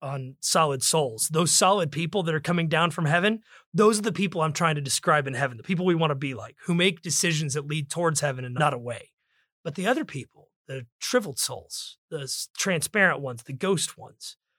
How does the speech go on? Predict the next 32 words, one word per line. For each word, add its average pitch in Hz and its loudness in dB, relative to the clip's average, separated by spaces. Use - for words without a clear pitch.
those 196 4
are 185 4
the 175 0
two 170 -2
choices. 151 -2
So - -2
when 170 0
you 151 0
think 220 0
about 214 4
heaven 175 2
and 156 0
hell, - -2
for 160 0
you, 143 0
for 160 0
me, 147 0
the 147 -6
choices 202 4
are, 160 4
who 131 4
do 214 0
you 214 0
want 202 6
to 180 4
be? 147 -4
The 123 -10
transparent 185 0
people 180 -4
out 160 0
of 139 -6
fear, 113 -14